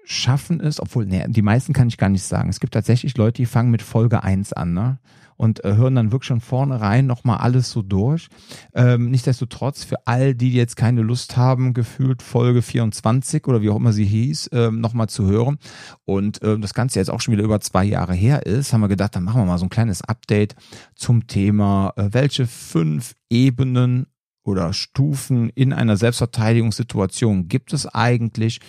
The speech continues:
und, äh, was hat man da so für Möglichkeiten und, äh, ja, ich würd sagen, das ist eine tolle Idee,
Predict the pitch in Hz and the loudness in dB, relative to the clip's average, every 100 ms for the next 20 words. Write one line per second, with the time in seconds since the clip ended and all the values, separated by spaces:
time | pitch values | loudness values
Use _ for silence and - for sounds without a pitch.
0 | - - - - 101 107 107 - 104 101 | -20 -20 -20 0 2 4 2 -2 -2 2
1 | 143 139 131 104 98 101 - 90 113 139 | 0 0 0 0 0 -2 -2 2 2 2
2 | 127 - - 110 113 113 113 110 110 - | -2 -2 0 2 2 0 -2 0 -2 -2
3 | 95 92 90 90 - 87 85 80 82 92 | 0 0 -2 -6 -6 -2 0 -2 -4 -6
4 | - _ 160 - - 117 120 - 117 98 | -12 _ -4 -4 -6 -14 -8 -8 -2 0
5 | 98 92 95 _ _ _ _ _ _ _ | 0 -2 -6 _ _ _ _ _ _ _
6 | 117 113 - 117 107 95 92 131 | -2 -2 2 0 0 -2 0 0